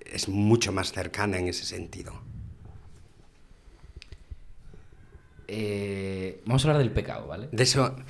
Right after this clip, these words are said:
Speaker 1: de,
Speaker 2: Bueno,
Speaker 1: permíteme,
Speaker 2: no, no, no, sí, sí, sí, no, no.
Speaker 1: permíteme con respecto a la limona. Es que esa palabra ya está desterrada, ¿eh?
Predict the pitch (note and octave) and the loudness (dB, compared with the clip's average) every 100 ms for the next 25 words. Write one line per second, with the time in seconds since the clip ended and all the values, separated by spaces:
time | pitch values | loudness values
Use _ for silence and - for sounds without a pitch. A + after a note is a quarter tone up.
0 | - - - - - - A2+ G#2+ B2 B2 | -14 -16 -16 -10 -10 -8 -8 -4 4 8
1 | C3+ - F3 E3 C#3+ B2 A#2 G#2+ C3+ A#2+ | 8 10 10 12 12 12 10 10 10 8
2 | B2 D3+ F3 E3 D#3+ C#3 C3 B2+ B2+ B2 | 10 12 12 12 12 10 6 8 6 6
3 | - C3+ C3+ A#2 G#2 G#2 G#2+ - - D3 | 2 4 6 6 6 6 4 4 4 2
4 | C#3+ C3+ C3+ C3+ C3 C3 B2 A2+ - A2 | 4 6 6 6 6 4 2 4 4 4
5 | G#2 A2+ G#2+ F#2+ A2+ | 8 10 10 8 6